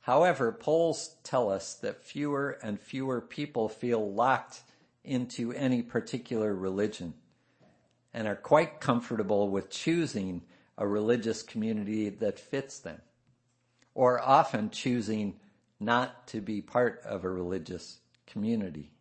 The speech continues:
People are creating families that include diverse religious and ethical orientations,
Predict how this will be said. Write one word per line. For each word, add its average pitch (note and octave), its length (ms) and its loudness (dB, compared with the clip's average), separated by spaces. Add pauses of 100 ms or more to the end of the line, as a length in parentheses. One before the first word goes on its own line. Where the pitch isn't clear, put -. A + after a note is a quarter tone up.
(1300)
People F#3 300 6
are C#3 120 8
creating C#3 520 4
families E3+ 720 0
that A#2 160 2
include A#2+ 500 0
diverse B2+ 580 0
religious A2+ 640 -2
and A2+ 160 -2
ethical A#2+ 500 0
orientations, A#2 1080 0